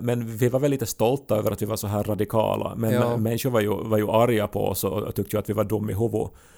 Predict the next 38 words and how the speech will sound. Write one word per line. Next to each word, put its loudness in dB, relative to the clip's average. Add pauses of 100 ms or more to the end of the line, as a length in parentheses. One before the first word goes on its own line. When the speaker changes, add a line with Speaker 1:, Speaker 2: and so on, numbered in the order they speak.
Speaker 2:
Mm. -2
Speaker 1:
och -2
så -2
här. -2 (340)
Eh, -2
och 0
att -4
vi 0
var 2
förstås -2
omogna, 2 (240)
eh, -2
och, -4
eh, -10
liksom -4 (220)
korkat 0
radikala. -2 (320)
Speaker 2:
Mm. -2
Speaker 1:
Och, -4
eh, 0
men, 2
eh, 0
vi 2
hade 2
en 0
väldigt -2
tight 0
grupp -2
och -2
vi 2
fick -4
ju -2
energi -2
från, -4 (340)
eh, -8
varandra. 4 (420)
Men 0
alltså, 0